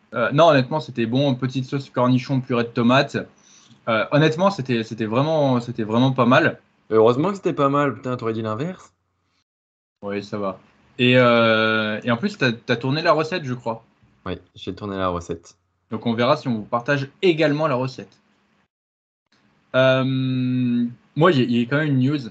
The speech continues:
Speaker 1: J'ai, tu sais, je dis tout le temps, les auditeurs du podcast, c'est les rois. On peut, on peut la faire leaker, cette news. C'est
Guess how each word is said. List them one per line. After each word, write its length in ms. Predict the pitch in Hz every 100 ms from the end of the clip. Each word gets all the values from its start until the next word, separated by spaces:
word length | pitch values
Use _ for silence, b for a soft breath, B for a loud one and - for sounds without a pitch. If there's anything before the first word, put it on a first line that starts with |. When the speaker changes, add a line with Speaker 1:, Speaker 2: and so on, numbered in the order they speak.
| - _
Speaker 1:
J'ai, 200 | 113 120
tu 40 | - - _ _ _
sais, 180 | - 156
je 60 | 131
dis 140 | 123
tout 120 | 127
le 80 | 123
temps, 160 | 139 131
les 180 | 117
auditeurs 360 | 110 107 107 120
du 80 | 104
podcast, 480 | 101 101 113 - -
c'est 180 | - 101
les 100 | 101
rois. 380 | 92 104 107 - _ _ _ _ _ _ _
On 80 | 110
peut, 260 | - 151 135
on 80 | 110
peut 140 | 143
la 100 | 120
faire 200 | - 104
leaker, 300 | 101 98 113
cette 240 | - - -
news. 340 | 110 117 95 - _ _ _ _ _ _
C'est 440 | _ - 117 131